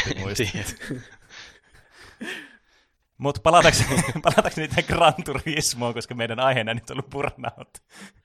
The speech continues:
Speaker 1: josta voisi ehkä joskus tehdä aihe. Mä tykkäsin niistä peleistä tosi paljon.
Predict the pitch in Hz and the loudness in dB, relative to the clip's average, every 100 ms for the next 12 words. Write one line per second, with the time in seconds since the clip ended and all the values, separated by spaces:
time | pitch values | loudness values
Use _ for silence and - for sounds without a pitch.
0 | - 175 147 - - 120 120 92 98 101 | -20 -20 -12 -10 -8 -4 -4 -4 -8 -10
1 | 104 - 110 110 95 85 82 87 95 87 | -10 -12 -10 -8 -4 -6 -6 -8 -8 -8
2 | 85 - 85 92 - 87 - 95 92 87 | -12 -20 -20 -18 -14 -14 -12 -16 -14 -14